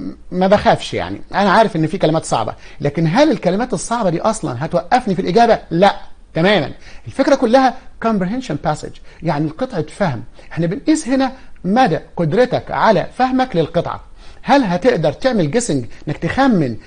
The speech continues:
تربط بين الكلمات وتعرف تكون معنى جمله وهكذا. فطبعًا بالنسبه لنا ممنوع القص واللزق، احنا بنفهم القطعه كويس قوي، بيبقى عليها كام سؤال بقى؟ عليها عشر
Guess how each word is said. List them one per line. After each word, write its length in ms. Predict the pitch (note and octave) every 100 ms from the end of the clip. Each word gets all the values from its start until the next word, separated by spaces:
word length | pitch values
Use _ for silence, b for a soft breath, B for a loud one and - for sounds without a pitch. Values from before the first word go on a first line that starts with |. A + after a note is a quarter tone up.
| b
تربط 280 | A#3+ B3+ F3
بين 180 | D3 A#3+
الكلمات 580 | G#3 F#3 E3 G#3+ A3+ C#3+
وتعرف 440 | C#3 A#3 G#3+ E3
تكون 440 | - A3+ A3+ F3+
معنى 280 | F#3 A3 E3
جمله 320 | D#3 A3+ A3 G#3+ - - - - - - b b -
وهكذا. 420 | D#3+ C3+ B2 G#2 - b b -
فطبعًا 420 | D#3+ B3+ B3+ G#3
بالنسبه 400 | E3+ E3 D#3 A3+
لنا 240 | A#3+ A#3+ -
ممنوع 360 | C4 E3 F3+ B3
القص 360 | - A3+ A3 F#3
واللزق، 440 | E3+ D#3+ D3+ - - - - b b b G#3
احنا 240 | G#3 E3+
بنفهم 380 | B2 G3+ A#3+ F3+
القطعه 320 | D#3 A#3 G#3+
كويس 380 | A3 A3 A3 G3
قوي، 280 | A#3+ C4+ B3+ B -
بيبقى 220 | D#3 C#3+
عليها 160 | F3 A#3
كام 180 | A#3
سؤال 260 | G#3 G#3+ A3+
بقى؟ 200 | G3 A#3 -
عليها 240 | C3 D#3+
عشر 420 | B2+ G3 A3+ B3